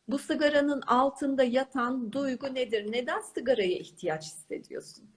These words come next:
Ruhun ya da bedenin bu ihtiyacı başka bir şeyden değil de neden sigaradan karşılıyor? Ve bilinçaltı sigarayı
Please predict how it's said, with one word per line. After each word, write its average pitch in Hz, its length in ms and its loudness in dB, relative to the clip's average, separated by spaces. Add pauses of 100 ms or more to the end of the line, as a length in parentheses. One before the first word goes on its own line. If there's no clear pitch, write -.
(500)
Ruhun 277 320 4
ya 285 220 4
da 247 140 4
bedenin 254 480 0
bu 262 140 -2
ihtiyacı 254 760 -2 (300)
başka 226 500 2
bir 339 60 -2
şeyden 277 500 -2
değil 294 220 -2
de 240 140 4
neden 285 280 0
sigaradan 175 640 -2
karşılıyor? - 680 -8 (400)
Ve 247 160 2
bilinçaltı 294 840 0
sigarayı 294 760 2